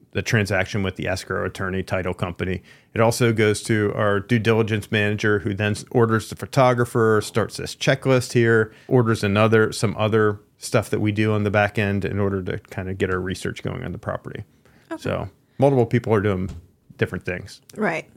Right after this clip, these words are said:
Speaker 2: Okay. Um, and then, um, the next thing on there is photos, like you just said. So that's probably you'd say, "Yep, ordered 'em," or
Speaker 1: Yeah, exactly. Yeah, who's, who's doing them? In that, there's a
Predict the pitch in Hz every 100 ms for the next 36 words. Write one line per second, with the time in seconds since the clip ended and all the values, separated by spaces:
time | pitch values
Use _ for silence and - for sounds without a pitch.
0 | - 339 262 - 240 226 247 226 233 233
1 | 220 214 - 214 208 208 233 - 214 196
2 | 190 180 180 190 160 185 202 175 160 180
3 | - - - - - - - - 220 233
4 | - 226 202 196 185 190 - 180 165 185
5 | - 180 170 170 170 160 175 - 104 196
6 | - - 160 156 107 107 95 92 - -
7 | 98 85 95 101 110 - 113 117 104 110
8 | 101 101 101 - 139 143 139 - - 120
9 | 127 117 110 -